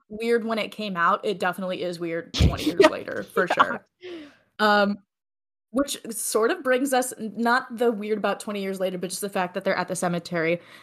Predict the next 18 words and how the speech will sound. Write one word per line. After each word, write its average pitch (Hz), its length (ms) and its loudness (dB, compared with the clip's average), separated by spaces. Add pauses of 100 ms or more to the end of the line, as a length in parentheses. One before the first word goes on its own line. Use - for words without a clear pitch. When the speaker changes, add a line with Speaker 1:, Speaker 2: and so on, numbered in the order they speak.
Speaker 1:
That's, 208 320 2
uh, 202 240 6
Liz's 202 420 2
grief 190 380 -2
corner. 294 480 4 (240)
This 247 240 4
always 226 340 4
gets 220 240 0
me 208 120 -2
in 202 100 0
movies. 175 340 0
Okay, 196 220 0
so 196 160 0
Joey 196 440 2
and 359 140 0
Angela 202 640 2
are 202 160 2
going 196 580 2